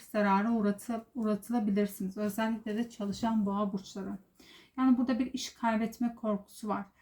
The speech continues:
Sanki uzun zamandır bir mücadele veriyorsunuz ve artık burada bırakıp gitme enerjisi var.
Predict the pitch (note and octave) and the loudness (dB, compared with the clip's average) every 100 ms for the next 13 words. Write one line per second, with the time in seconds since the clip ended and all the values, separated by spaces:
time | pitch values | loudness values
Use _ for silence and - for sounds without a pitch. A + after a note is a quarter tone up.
0 | _ - B3 A#3+ A#3 A#3+ A#3+ A#3 A3+ A3 | _ 0 2 2 4 6 6 4 4 4
1 | G#3 G#3+ G#3 G3+ G#3 F#3+ G3+ A3+ A#3+ B3 | 4 6 6 4 2 2 0 0 0 0
2 | A#3+ B3+ C4 C4 _ _ _ - A#3+ A#3 | 0 2 2 0 _ _ _ 0 4 6
3 | A#3 B3 G#3+ G#3 G#3+ G#3+ - - _ - | 4 -4 -6 -2 0 0 -4 -12 _ -4
4 | A3 A3 G3 - _ A3+ G#3+ G#3 G#3 G#3 | 0 2 0 -6 _ 2 4 4 2 -2
5 | - - G3+ - | -6 -10 -10 -10